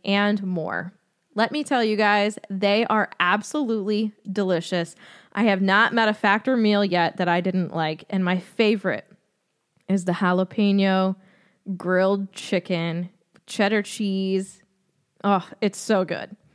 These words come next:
And there's even more to enjoy with over fifty-five nutrition-packed add-ons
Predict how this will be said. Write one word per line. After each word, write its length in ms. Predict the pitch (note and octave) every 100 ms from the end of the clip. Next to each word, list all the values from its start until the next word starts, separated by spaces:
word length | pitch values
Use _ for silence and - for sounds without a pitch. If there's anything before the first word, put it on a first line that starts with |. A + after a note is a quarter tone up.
| _ - - - - _ B3
And 360 | C4+ B3 A#3
there's 220 | A#3+ A#3+ -
even 280 | B3+ D4 D4
more 320 | C#4 B3+ B3+
to 140 | -
enjoy 360 | G#3+ G3+ F#3+ F#3+
with 140 | G#3
over 220 | G#3+ G3+
fifty-five 720 | G3+ A#3+ B3 D4+ - A3+ G#3+
nutrition-packed 880 | F#3+ F#3+ - C#4+ E4 C#4+ - G#3 G3+ -
add-ons 640 | A3 C4+ D#4 D#4+ D#4+ D4+